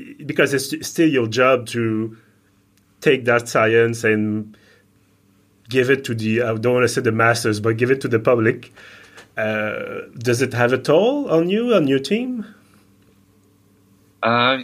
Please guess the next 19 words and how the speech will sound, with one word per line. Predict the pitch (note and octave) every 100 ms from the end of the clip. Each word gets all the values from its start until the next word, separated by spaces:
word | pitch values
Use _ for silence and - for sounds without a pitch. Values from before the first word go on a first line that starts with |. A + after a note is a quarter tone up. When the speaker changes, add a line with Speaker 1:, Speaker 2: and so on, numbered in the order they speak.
| -
Speaker 2:
yes, | - B2 B2 -
I | G#2+
mean, | G#2+ G2
everyone, | G2 A2 A2 F#2 F2+ F2+ F2+ _ _ _ _ _ _ _ _
everyone | F2+ F#2 G2 G2 G2 F#2
is | F2 -
touched. | - F#2 -
We | F#2+
are | F2+ F2+
all | F#2
humans, | - F#2+ F#2 F2+ F2 E2 - _ _
uh, | - F2 F2 - - -
and | E2+ E2
we, | F2 E2
we | F2 F#2
are | D2+ - - -
human, | G#2+ F#2 D#2+ E2 - - - - _ _
so, | F#2 F#2
um, | F#2 F#2